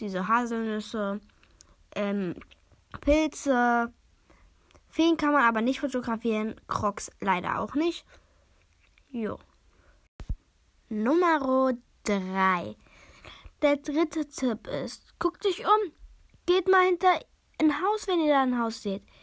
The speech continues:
Geht mal euch überall noch umgucken. Das ist so hilfreich. Wenn man sich einmal noch mal da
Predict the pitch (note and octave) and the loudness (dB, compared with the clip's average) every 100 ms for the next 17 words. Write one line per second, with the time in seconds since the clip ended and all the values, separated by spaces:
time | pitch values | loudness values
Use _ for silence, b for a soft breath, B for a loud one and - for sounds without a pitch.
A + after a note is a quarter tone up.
0 | b b b b b - D#4+ D4 D#4+ D4 | b b b b b 2 2 6 6 4
1 | - _ _ _ _ _ _ _ - C#4+ | 2 _ _ _ _ _ _ _ -2 -2
2 | D4+ - F4 F4+ D4 D4 D#4 - - _ | -2 -2 2 2 2 -2 -4 -8 -20 _
3 | - G#4+ G#4+ - - C#4 A#3+ G#3 F#3 G3 | -6 -4 -4 -6 -4 -4 -4 -8 -8 -10
4 | _ _ _ _ _ _ _ _ - D4+ | _ _ _ _ _ _ _ _ -6 -4
5 | F4 E4 D#4 - E4+ F#4 F#4 F4+ F4 C#4 | -4 -6 -10 -4 0 0 2 2 2 -2
6 | G#3+ G3+ A#3+ D4+ E4 E4 D#4+ D#4 D4+ - | -2 -2 0 2 2 2 2 2 -2 -6
7 | - _ _ - F4 F4+ E4+ E4 E4 D#4 | -18 _ _ 2 4 4 4 2 0 0
8 | D4 C#4+ | 2 2